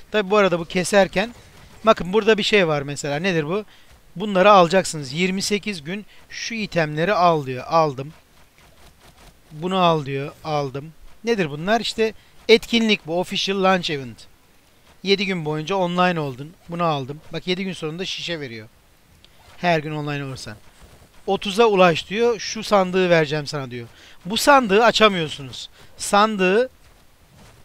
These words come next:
unseal etmeniz gerekiyor. Yani şurada unseal var. Bu unseal'de mesela bu sandık rare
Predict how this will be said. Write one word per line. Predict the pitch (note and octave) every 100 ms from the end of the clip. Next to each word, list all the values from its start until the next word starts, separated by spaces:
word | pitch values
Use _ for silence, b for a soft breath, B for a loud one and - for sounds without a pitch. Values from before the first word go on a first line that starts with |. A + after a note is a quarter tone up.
| - F#3 A3+
unseal | A#3+ - - F3+ D#3+
etmeniz | D3+ - D3 C#3+ B2
gerekiyor. | C3 C3+ B2+ B2 A#2
Yani | B2 D3 C#3+ C#3
şurada | E3+ C3 - F3+
unseal | F#3 - C3 A#2+
var. | D#3 A3+ - B B B -
Bu | E3+
unseal'de | G3 A3 B3+ - G3 D#3 E3
mesela | G#3 - F3 G3 E3+
bu | A3
sandık | G3 D#3+ D#3+ - D#3+
rare | E3 E3+ F#3